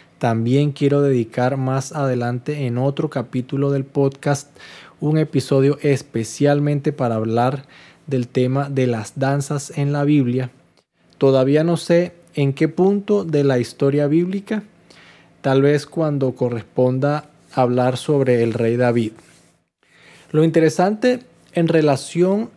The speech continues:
a Moisés y la música es que su cántico luego del cruce del Mar Rojo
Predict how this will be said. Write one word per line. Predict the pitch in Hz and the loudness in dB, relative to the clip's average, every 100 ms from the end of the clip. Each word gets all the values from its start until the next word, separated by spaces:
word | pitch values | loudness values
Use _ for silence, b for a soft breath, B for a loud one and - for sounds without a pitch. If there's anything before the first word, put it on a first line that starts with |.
| - | -4
a | 156 | 0
Moisés | 156 139 123 - 165 175 170 - | 2 0 0 -2 0 0 -2 -4
y | 175 | -2
la | 170 | 0
música | 170 156 - 127 113 127 127 B B B B B | 0 -2 -4 -8 -2 -4 -4 B B B B B
es | 151 151 - | -2 -2 0
que | 202 202 - _ | 0 0 -6 _
su | - 160 139 | -6 -4 -2
cántico | 185 208 180 - 127 127 127 | 0 0 0 -2 -4 0 2
luego | 127 143 170 | 4 2 2
del | 190 151 | 0 -2
cruce | - 156 165 - | -2 -2 -2 0
del | 165 127 | 0 0
Mar | 131 143 | -2 -2
Rojo | 143 170 170 120 - - | -2 2 2 0 -8 -14